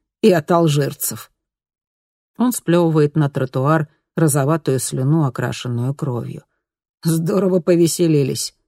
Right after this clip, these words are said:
Его блестящие глаза говорят, что это не совсем ирония.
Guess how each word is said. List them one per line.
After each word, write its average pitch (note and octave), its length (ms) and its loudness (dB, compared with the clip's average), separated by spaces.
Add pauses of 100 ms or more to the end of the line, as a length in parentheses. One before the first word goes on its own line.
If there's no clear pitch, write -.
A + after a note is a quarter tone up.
(640)
Его G3 200 0
блестящие F3+ 680 -4
глаза D3 460 -2
говорят, E3 400 -4
что - 380 -12
это F#3 300 -6
не F3+ 180 0
совсем F#3 540 -4
ирония. C3 400 -4